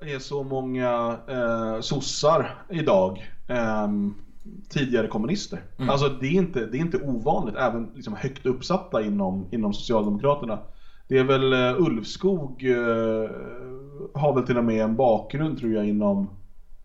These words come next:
Speaker 1: eh, om det är kommunistisk ungdom. Eller är det Wallström? Det är någon av dem där i alla fall.
Speaker 2: Ja, alla.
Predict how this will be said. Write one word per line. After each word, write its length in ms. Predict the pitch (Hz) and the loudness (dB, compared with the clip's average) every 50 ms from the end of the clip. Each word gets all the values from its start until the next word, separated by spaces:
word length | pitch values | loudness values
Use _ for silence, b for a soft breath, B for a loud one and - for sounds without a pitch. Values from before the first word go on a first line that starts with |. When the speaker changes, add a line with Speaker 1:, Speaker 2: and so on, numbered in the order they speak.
| - - - - - - - - - - - - - - - - - - | -16 -18 -18 -18 -18 -18 -18 -18 -18 -18 -18 -18 -18 -18 -14 -12 -10 -8
Speaker 1:
eh, 760 | 196 196 - - 208 202 185 190 185 190 185 196 - - - | -8 -8 -6 -6 -6 -4 -4 -4 -4 -4 -4 -4 -4 -4 0
om 140 | - 123 113 | 2 4 6
det 60 | 113 | 6
är 40 | 104 | 4
kommunistisk 500 | - - 110 110 110 104 - - - - | 4 4 4 4 4 2 2 0 2 2
ungdom. 400 | 113 107 104 104 101 101 95 - | 4 6 6 6 4 2 2 2
Eller 180 | 120 120 123 127 | 4 6 6 8
är 60 | 127 | 8
det 120 | 127 127 | 8 8
Wallström? 520 | 127 139 123 104 104 - - - 123 98 95 | 8 6 6 4 2 -2 -2 -2 0 0 2
Det 80 | 104 | 0
är 40 | 107 | 2
någon 320 | 107 110 107 101 101 95 | 2 2 2 2 4 4
av 80 | 92 87 | 2 2
dem 100 | 90 92 | 2 0
där 100 | 90 82 | 0 0
i 40 | 78 | -2
alla 120 | 80 71 | -4 -4
fall. 140 | - 90 87 - - - - - - - - | -4 -6 -6 -6 -10 -12 -12 -14 -12 -10 -4
Speaker 2:
Ja, 280 | - - 127 123 120 117 | 2 6 6 8 8 6
alla. 160 | 101 90 | 4 2